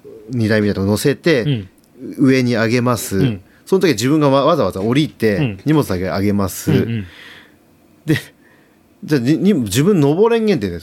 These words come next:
Speaker 1: 高くなってしまうと逆に、こんなんして登らん。
Speaker 2: だから踏み台、
Speaker 1: こう、手使って登らん。
Speaker 2: 脚立かなんか <laughs> 用意して。
Speaker 1: 登って、
Speaker 2: うん。
Speaker 1: で、物をこの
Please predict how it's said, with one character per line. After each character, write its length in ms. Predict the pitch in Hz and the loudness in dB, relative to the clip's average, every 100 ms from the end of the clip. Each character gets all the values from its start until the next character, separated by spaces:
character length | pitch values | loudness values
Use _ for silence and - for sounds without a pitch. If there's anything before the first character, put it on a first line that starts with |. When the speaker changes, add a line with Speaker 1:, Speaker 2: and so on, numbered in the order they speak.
| - | -6
Speaker 1:
高 240 | 101 98 | -2 -2
く 80 | 90 | -2
な 80 | 82 | -6
っ 40 | |
て 100 | - | -10
し 100 | - | -12
ま 120 | 82 | -12
う 20 | 78 | -10
と 100 | 85 | -6
逆 260 | 95 - | -4 -2
に、 180 | 95 67 | -4 -4
こ 220 | - - 175 | -8 -4 0
ん 60 | |
な 80 | 175 | 2
ん 20 | |
し 60 | 143 | 2
て 60 | |
登 200 | 107 101 | 0 2
ら 60 | 101 | 0
ん。 20 | |
Speaker 2:
だ 80 | 131 | 0
か 60 | 104 | 0
ら 120 | 95 | 0
踏 40 | |
み 120 | 135 131 | 2 4
台、 100 | 104 | 2
Speaker 1:
こ 40 | |
う、 20 | |
手 40 | 139 | 2
使 80 | |
っ 40 | 127 | -6
て 80 | 104 | -2
登 100 | - | 0
ら 60 | |
ん。 20 | |
Speaker 2:
脚 60 | 165 | 2
立 60 | 165 | 2
か 60 | 156 | -2
な 60 | |
ん 40 | 147 | -2
か 160 | 131 147 - | 0 -2 -4
<laughs> 240 | - 160 | -8 -2
用 60 | 175 | 0
意 40 | |
し 100 | 147 | 0
て。 140 | - 170 | 0 2
Speaker 1:
登 380 | 151 151 180 170 | 4 2 2 0
っ 40 | - - | -6 -6
て、 340 | - 190 110 - _ _ _ _ _ - _ _ - 143 | 2 2 2 -4 _ _ _ _ _ -20 _ _ -8 0
Speaker 2:
う 40 | |
ん。 20 | |
Speaker 1:
で、 60 | 139 | 2
物 340 | 143 151 139 | 4 4 2
を 80 | 101 | 0
こ 120 | 110 | 0
の 280 | 104 95 - | 0 0 -6